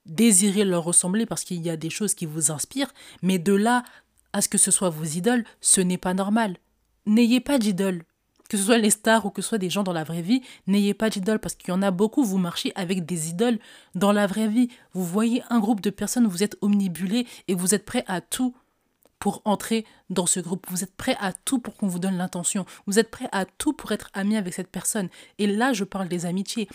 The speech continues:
Mais en amour aussi, c'est pareil et c'est encore pire.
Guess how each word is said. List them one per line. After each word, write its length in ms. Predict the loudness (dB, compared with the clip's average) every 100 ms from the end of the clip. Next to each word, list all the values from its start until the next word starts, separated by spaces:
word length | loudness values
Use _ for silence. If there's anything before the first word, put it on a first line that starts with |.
| -16 _
Mais 120 | -2 0
en 160 | 2 4
amour 300 | 4 4 2
aussi, 220 | 0 2
c'est 120 | 0
pareil 380 | -2 -2 0 0
et 80 | 0
c'est 200 | 0 0
encore 280 | -2 -4 -6
pire. 300 | -4 -6 -6